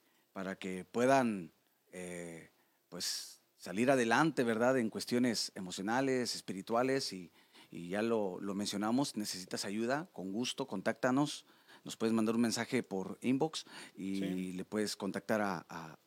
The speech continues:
Speaker 1: a Mario. Ah, faltan los números, es que no, no he
Speaker 2: Ahorita
Speaker 1: subido el, pero igual, ya la
Speaker 2: Pero ahorita
Speaker 1: próxima
Speaker 2: se los,
Speaker 1: semana.
Speaker 2: se los voy a estar poniendo por aquí, pues, también ahí como
Speaker 1: Ahí va,
Speaker 2: para
Speaker 1: ahí los va a
Speaker 2: mi
Speaker 1: poner
Speaker 2: número.
Speaker 1: para que lo contacten, él con gusto los va a atender y, y, pues,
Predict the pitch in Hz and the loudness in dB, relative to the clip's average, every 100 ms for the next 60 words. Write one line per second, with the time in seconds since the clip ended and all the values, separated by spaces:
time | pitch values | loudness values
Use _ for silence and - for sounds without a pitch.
0 | _ 87 90 135 165 165 - - _ 101 | _ -8 -2 0 0 -2 -2 -14 _ -14
1 | 95 _ _ _ 123 117 131 110 120 143 | -14 _ _ _ -6 0 0 2 2 4
2 | 131 107 - - 101 98 117 107 101 - | 0 -2 -10 -12 -12 -8 -6 -4 -6 -8
3 | - 107 113 - 120 123 127 104 - - | -8 -4 -2 0 2 4 4 2 -4 -18
4 | _ 123 135 175 - 107 131 135 - _ | _ 0 4 4 0 4 6 6 0 _
5 | 131 135 151 165 151 117 110 95 82 123 | -2 2 4 4 4 4 2 0 -6 -8
6 | 127 139 151 160 151 151 147 147 127 110 | -2 0 0 -2 -2 -2 -2 -4 -6 -8
7 | 127 135 - 117 117 117 - 110 147 147 | -8 -10 -8 -8 -6 -10 -12 2 6 8
8 | 135 120 147 151 139 131 135 147 190 156 | 8 8 10 8 6 6 8 8 8 4
9 | 139 131 123 120 120 156 160 - 170 170 | 4 2 2 2 6 6 6 4 4 4
10 | 139 131 123 - 113 135 - 131 120 - | 2 0 0 0 2 2 2 2 2 -2
11 | - - - - 90 95 120 127 127 107 | -16 -20 -20 -12 -8 4 8 8 6 2
12 | 113 135 123 98 - - _ 95 95 101 | 4 4 2 -2 -8 -20 _ -10 -6 -4
13 | 98 - | -4 -6